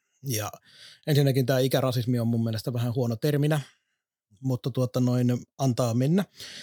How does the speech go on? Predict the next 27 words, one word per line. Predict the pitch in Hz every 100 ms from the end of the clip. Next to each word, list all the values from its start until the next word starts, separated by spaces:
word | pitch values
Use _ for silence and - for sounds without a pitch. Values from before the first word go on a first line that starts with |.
| - -
Mut | 147 -
se, | - - -
mä | 240 180
sanon | 190 240
nyt | 202 175 - _
asian, | 190 170 156
mitä | 139 135 139 131 123 -
kukaan | 151 - 208
ei | 170
varmaan | 156 143 139 135
halua, | 147 139 127 135
varsinkaan | 127 131 151 131 131 123 127 151 - - _ _ _ - - -
hänen | 160 139 127
kanssaan | - 127 139
samaa | 127 147 139
mieltä | 123 117 120
olevista, | 135 135 120 120 127 -
niin | 120 120
ei | 143 151
halua | 135 123 117 -
kuulla. | - 120 62 110 -
Mutta | 127 -
kun | 147 180 190 - _ _ _ _ _ _ _
halutaan | 160 190 196 156 139
kaupungissa | 160 165 143 127 147
muuttaa | 147 160 - - 120
jotain, | 123 156 - - - -